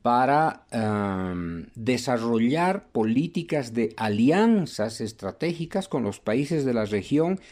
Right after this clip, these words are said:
sin tutela norteamericana, en primer lugar. Y en segundo lugar, la transformación radical de la imagen del país, de la imagen de Bolivia ante el mundo. Entre tanto, con la dea,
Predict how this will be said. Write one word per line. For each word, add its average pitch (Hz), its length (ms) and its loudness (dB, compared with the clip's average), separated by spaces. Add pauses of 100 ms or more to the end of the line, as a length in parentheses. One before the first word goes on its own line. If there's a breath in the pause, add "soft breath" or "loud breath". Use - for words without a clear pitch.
sin 214 300 0
tutela 143 600 2 (320 loud breath)
norteamericana, 95 920 -2 (420)
en - 140 -6
primer 92 240 -2
lugar. 73 320 -10
Y 127 100 0
en 139 80 2
segundo 202 360 4
lugar, 165 400 2 (360 loud breath)
la 120 260 -2
transformación 135 1160 0
radical 147 720 0
de 131 140 2
la 107 100 2
imagen 107 720 2
del 90 180 -2
país, 87 580 -6
de 95 120 -4
la 92 60 -4
imagen 120 500 0
de 110 80 2
Bolivia 113 380 0
ante 104 240 -2
el 95 100 -4
mundo. 127 720 0 (480 loud breath)
Entre 120 320 0
tanto, 185 680 2 (160)
con 107 200 0
la 101 120 0
dea, 143 400 0